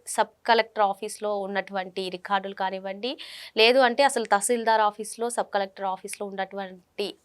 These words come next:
రికార్డ్స్ అన్నీ కూడా మీ ఇంట్లో ఎందుకున్నాయి? ఇటువంటి ప్రశ్నలు ఎన్నో కూడా సిఐడి అధికారులు మాధవరెడ్డికి సంధించారు. మరి ఆయన ఎటువంటి ఆన్సర్స్ ఇచ్చారు? ఇంతకీ విచారణకు సహకరించారా లేదా? ఈయన విచారణతో ఎవరి మెడకు ఉచ్చు బిగియనుందంటారు? మీరేమంటారు సార్?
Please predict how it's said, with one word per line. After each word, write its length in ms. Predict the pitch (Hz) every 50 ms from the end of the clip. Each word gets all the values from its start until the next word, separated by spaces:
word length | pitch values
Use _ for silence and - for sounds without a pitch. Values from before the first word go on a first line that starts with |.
| _ _ -
రికార్డ్స్ 400 | 196 233 226 - 262 269 269 -
అన్నీ 180 | 262 233 233 240
కూడా 200 | 240 226 226 262
మీ 140 | 285 269 240
ఇంట్లో 260 | 220 202 - - 202
ఎందుకున్నాయి? 520 | 190 185 180 180 - 190 180 175 170 170 - - - - - -
ఇటువంటి 300 | 254 247 277 285 269 285
ప్రశ్నలు 560 | - 240 240 240 233 - - - 277 302 285
ఎన్నో 380 | 247 226 226 240 262 285 311 294
కూడా 420 | 294 269 254 240 254 285 277 240
సిఐడి 420 | 240 - 240 220 208 214 214 226 202
అధికారులు 580 | 214 196 202 202 - 214 208 202 247 277 294
మాధవరెడ్డికి 760 | 254 226 196 190 190 208 202 196 196 185 185 190 196 - 233
సంధించారు. 600 | 240 - 208 185 180 185 190 180 - 196 196 240
మరి 300 | 330 330 285 226 185 - - - - - - -
ఆయన 160 | 226 269 262
ఎటువంటి 360 | 220 214 214 247 269 277 262
ఆన్సర్స్ 420 | 254 226 208 214 - 233 214 - -
ఇచ్చారు? 320 | 196 - - 226 226 277
ఇంతకీ 360 | 294 254 220 214 240 240 277
విచారణకు 580 | 254 233 214 - 226 220 214 214 214 214 214 190 -
సహకరించారా 800 | - 202 202 202 202 208 202 214 202 202 - 196 190 226 254
లేదా? 400 | 269 240 196 190 190 185 202 254 - - - - - - - -
ఈయన 260 | 269 311 349 339 330 302
విచారణతో 720 | 247 247 240 - 311 311 311 302 302 294 285 277 330 349
ఎవరి 400 | 320 233 208 226 226 269 311 311
మెడకు 340 | 285 269 240 240 247 247 254
ఉచ్చు 240 | 226 220 - - 208
బిగియనుందంటారు? 800 | 208 202 208 202 202 196 190 190 190 185 185 185 185 220 269
మీరేమంటారు 600 | 311 339 320 277 240 226 214 190 185 180 175 180 -
సార్? 180 | - - -